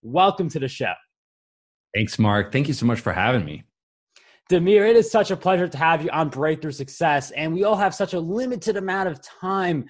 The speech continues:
Speaker 1: in the work week to make it happen, to achieve all of our tasks. But the best way to start that work week, at least for my opinion,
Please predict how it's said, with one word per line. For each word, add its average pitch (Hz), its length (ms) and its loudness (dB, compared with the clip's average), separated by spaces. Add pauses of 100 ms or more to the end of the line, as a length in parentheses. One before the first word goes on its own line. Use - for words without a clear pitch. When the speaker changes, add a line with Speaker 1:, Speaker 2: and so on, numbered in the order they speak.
(240)
Speaker 1:
in 175 520 -2
the 165 480 -2
work 151 540 -2
week 139 220 -10 (120)
to 214 180 -4
make 190 260 0
it 143 80 -8
happen, 143 500 -2 (200)
to 208 360 -2
achieve 170 520 -4 (120)
all 160 220 -4
of 156 60 -18 (120)
our 143 240 -4 (180)
tasks. - 500 -6 (420)
But 175 360 6 (640)
the 196 460 0 (160)
best 233 300 2
way 226 180 2
to 196 100 0
start - 520 -4
that 113 180 2
work 147 300 -4
week, 143 180 -4
at 160 80 -4
least 220 240 -8 (400)
for 160 100 -10
my 247 280 2
opinion, 135 540 -4